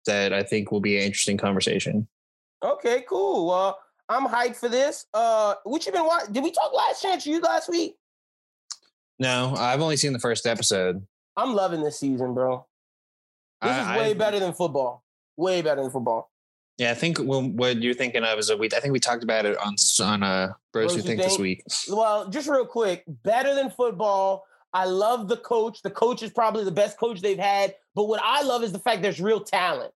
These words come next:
Speaker 2: Like, uh,
Speaker 1: Yeah, man.
Speaker 2: Joe Hampton played at Oak Hill against Ben, uh, Ben Simmons, was the
Speaker 1: I
Speaker 2: best
Speaker 1: thought he was
Speaker 2: player
Speaker 1: on
Speaker 2: on
Speaker 1: their team.
Speaker 2: No, he was on Oak Hill. He was against him.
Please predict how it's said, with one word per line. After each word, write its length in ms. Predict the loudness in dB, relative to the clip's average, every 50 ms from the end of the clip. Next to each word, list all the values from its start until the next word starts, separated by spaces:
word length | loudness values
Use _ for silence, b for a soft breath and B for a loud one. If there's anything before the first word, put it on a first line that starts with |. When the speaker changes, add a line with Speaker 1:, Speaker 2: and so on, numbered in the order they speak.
| -4
Speaker 2:
Like, 360 | 0 2 2 2 2 0 -2 -4 _ _ _ _ _ _ _ _ -4
uh, 140 | -2 0 2 2
Speaker 1:
Yeah, 160 | 0 0 -2
man. 20 |
Speaker 2:
Joe 260 | 0 0 2 2 2
Hampton 600 | 0 0 0 2 2 0 0 0 0 0 0 0 -6 -8 _ _ -18
played 460 | -8 -2 0 2 2 2 0 0 0
at 200 | 2 0 0 0 0
Oak 260 | 0 0 0 0 -2 -6
Hill 400 | -6 -2 0 2 4 2 2 2
against 560 | 0 -2 -2 0 2 2 2 2 0 -6 -10 -10
Ben, 280 | -8 -2 0 0 0 0 0
uh, 180 | 0 0 0 0
Ben 260 | 0 0 -2 -2 -2
Simmons, 440 | -4 -2 -2 2 2 2 0 0 -6 _ _ -4
was 140 | -2 -2 -2
the 60 | 0 0
Speaker 1:
I 20 |
Speaker 2:
best 200 | 0 0 0 0
Speaker 1:
thought 100 | -2 0
he 60 | 0
was 100 | 2 2
Speaker 2:
player 100 | 2 2
Speaker 1:
on 60 | 2
Speaker 2:
on 40 | 0
Speaker 1:
their 80 | 0 0
team. 420 | 0 0 0 2 0 0 -2 -6 -10 _ _ _ 0
Speaker 2:
No, 160 | 2 2 2 2
he 80 | 2
was 100 | 0 0
on 80 | 0 0
Oak 200 | 2 0 0 0
Hill. 260 | 0 0 0 0 -2 -2
He 40 | -2
was 140 | 0 0 0
against 340 | 0 2 2 0 0 -2 -6
him. 160 | -8 -8